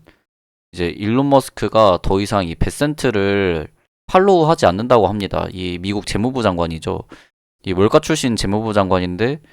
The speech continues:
되게 트럼프 내각의 핵심 구성 인물로 지목되는 인물인데 이 사람을 일론 머스크가 언팔했다고 합니다. 그래서 지금 뭔가 미국 트럼프 내각 안에서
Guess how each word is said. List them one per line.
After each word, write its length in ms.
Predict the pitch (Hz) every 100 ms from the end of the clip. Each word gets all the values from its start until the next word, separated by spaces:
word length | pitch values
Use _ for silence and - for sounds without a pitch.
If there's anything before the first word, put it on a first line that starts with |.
| _ _ -
되게 140 | 107
트럼프 400 | 107 185 202 -
내각의 540 | 107 98 110 110 107 110
핵심 480 | 180 - 180 165
구성 280 | 135 101 120
인물로 880 | 92 95 107 101 98 98 98 90 80 - _ -
지목되는 520 | - 107 113 123 98
인물인데 640 | 82 87 90 85 95 90 73 - _ _ -
이 100 | 107
사람을 460 | 135 127 127 131
일론 180 | 90 104
머스크가 460 | 110 110 - 101 107
언팔했다고 760 | 87 95 156 139 143 139 120
합니다. 260 | 104 104 87
그래서 320 | - 117 117
지금 260 | 101 113 110
뭔가 520 | 90 95 104 95 82
미국 640 | 95 104 117 - 139 135 127 _ _
트럼프 400 | - 190 202 135
내각 280 | 95 95 -
안에서 680 | 95 104 104 123 113 87